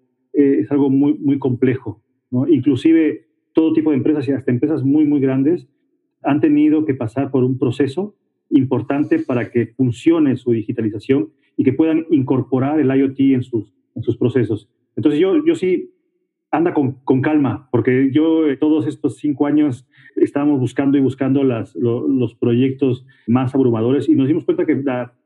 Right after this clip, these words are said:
la paciencia para, en este tipo de, de búsqueda de los proyectos masivos de I O T es, la, es, es lo principal.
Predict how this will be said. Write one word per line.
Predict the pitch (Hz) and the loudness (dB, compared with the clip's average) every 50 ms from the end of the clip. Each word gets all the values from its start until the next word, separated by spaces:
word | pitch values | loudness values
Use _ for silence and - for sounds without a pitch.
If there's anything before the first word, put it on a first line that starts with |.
| _ _ | _ _
la | 123 120 - | -4 -4 -4
paciencia | 135 127 - - 160 165 139 160 156 139 127 120 120 - _ - | -4 -2 0 2 2 2 2 -2 -2 -2 -4 -6 -8 -12 _ -6
para, | 123 123 120 | -2 -2 0
en | 123 147 147 123 139 | 0 2 2 0 0
este | 135 - - - | -2 -4 -6 -4
tipo | 151 151 - 143 | -2 0 0 0
de, | 131 117 107 - - _ _ _ _ | 0 0 -2 -6 -10 _ _ _ _
de | - 120 117 | -2 -2 0
búsqueda | 110 139 160 156 - - 131 120 | 2 0 0 0 0 -2 -2 0
de | 117 113 110 | 0 0 0
los | 113 113 104 - | -2 -2 -4 -4
proyectos | _ - 120 120 131 127 123 - 143 - 135 | _ -2 0 0 0 0 0 -2 -4 -2 -2
masivos | 127 117 104 - - 139 139 139 131 117 | -4 -6 -4 -2 0 2 2 2 2 0
de | 123 120 117 | 0 0 0
I | 120 127 | 0 0
O | 123 120 | 0 -2
T | - 127 127 127 127 123 120 | -2 -2 0 2 2 2 0
es, | 113 120 - | 0 -2 -6
la, | 120 110 104 98 98 101 _ _ _ _ _ _ _ _ _ | -6 -6 -6 -8 -12 -14 _ _ _ _ _ _ _ _ _
es, | - 127 110 - - _ _ _ _ - | -2 -2 -2 -2 -6 _ _ _ _ -8
es | - 120 | -2 0
lo | 135 135 | 0 0
principal. | 127 123 123 113 - 107 - 120 113 104 98 - | 2 0 0 -2 -2 -6 -8 -6 -4 -4 -6 -8